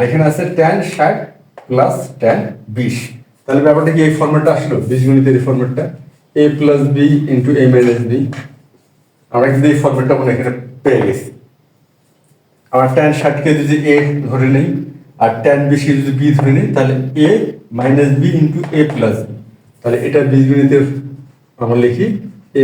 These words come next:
স্কয়ার মাইনাস বি স্কয়ার। তাহলে এই ফর্ম্যাটটা তো আমরা এখানেও ব্যবহার করতে পারি। তাহলে এখানে আসতেছে কি, ট্যান ষাট ডিগ্রি স্কয়ার বিয়োগ হচ্ছে ট্যান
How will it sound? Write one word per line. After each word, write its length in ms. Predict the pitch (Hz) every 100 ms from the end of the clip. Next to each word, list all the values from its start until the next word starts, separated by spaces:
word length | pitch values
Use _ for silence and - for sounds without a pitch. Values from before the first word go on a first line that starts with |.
| 127
স্কয়ার 280 | - 151 202 - 123
মাইনাস 280 | 107 110 101
বি 80 | 104 110 -
স্কয়ার। 220 | - - - _ _ _ _
তাহলে 160 | 190 175
এই 40 | 170
ফর্ম্যাটটা 320 | 160 147 147 143
তো 40 | 139
আমরা 140 | 135 131
এখানেও 280 | 135 165 240 - - 135
ব্যবহার 260 | 135 135 -
করতে 200 | - - -
পারি। 160 | - - - _ _ _ _ _ _ -
তাহলে 220 | 113 120 123
এখানে 220 | 135 143 143 139
আসতেছে 380 | - 151 147 156 151
কি, 100 | 196 226 - - _ _ _ _ _ _ _ _ _ _ _ _ _ _ _ _ _ _ _ _ _ _ -
ট্যান 240 | 113 110 110 - - -
ষাট 220 | - 127 127
ডিগ্রি 260 | 131 127 147 - - - - _ -
স্কয়ার 360 | - - 123 - - - - _ _ - - 113
বিয়োগ 220 | 120 117 117
হচ্ছে 300 | - - 104 101 101 - _ _ _ _ _ _ _
ট্যান 220 | 117 107